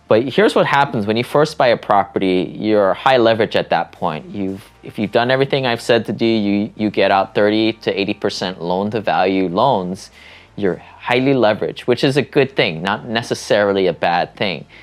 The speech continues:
as long as you can cash flow, and that's the key thing. But when you first take over a property, let's just say, you know, this person bought a property in two thousand and ten,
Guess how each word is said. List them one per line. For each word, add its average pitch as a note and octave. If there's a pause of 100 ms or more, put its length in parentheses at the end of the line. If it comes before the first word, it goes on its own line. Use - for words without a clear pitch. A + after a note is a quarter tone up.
(200)
as G2
long F#2+
as F#2+
you G2+
can G2+
cash G#2+
flow, E2+
and E2+
that's F2
the -
key F#2+
thing. D#2+ (500)
But -
when B2+
you B2+
first -
take F3
over C#3
a B2+
property, G2+
let's C3+
just D#3+
say, C#3+
you B2
know, G#2+
this A2
person A#2+
bought G#2
a -
property G2+
in F2
two B2
thousand A2+
and G#2
ten, F2+